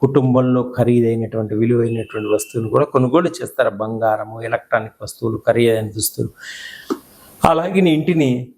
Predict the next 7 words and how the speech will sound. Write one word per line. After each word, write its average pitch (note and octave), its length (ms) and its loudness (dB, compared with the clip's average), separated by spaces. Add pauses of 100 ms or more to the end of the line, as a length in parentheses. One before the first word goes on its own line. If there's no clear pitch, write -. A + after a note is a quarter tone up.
(100)
కాస్మెటిక్స్, D#3 840 -2 (360)
ఆ, C#3+ 320 2
కావాల్సినటువంటి, B2+ 1160 -2 (400)
ఆ, C3 120 4
స్త్రీలకు D3+ 540 0
కాస్మెటిక్స్, C3 720 -4
బంగారు, B2+ 680 0